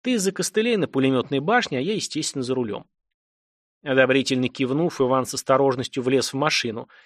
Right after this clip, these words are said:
и, бросив костыли на пол, неторопливо взобрался на место пулеметчика и сообщил о своей готовности.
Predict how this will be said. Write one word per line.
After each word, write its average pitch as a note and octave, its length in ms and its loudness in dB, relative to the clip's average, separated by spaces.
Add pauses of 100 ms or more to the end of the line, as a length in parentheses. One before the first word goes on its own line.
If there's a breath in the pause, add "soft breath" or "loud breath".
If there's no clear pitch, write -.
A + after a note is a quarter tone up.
(120)
и, D3 80 -2
бросив A3+ 360 -2
костыли F#3 380 2
на A3+ 220 2
пол, E3+ 140 2
неторопливо E3 560 0
взобрался D3+ 520 2
на C#3+ 100 2
место D#3 280 -4
пулеметчика B2 760 -2 (240 loud breath)
и B2+ 80 -8
сообщил C#3+ 520 2
о F3 40 0
своей C#3 300 4
готовности. C3+ 800 -2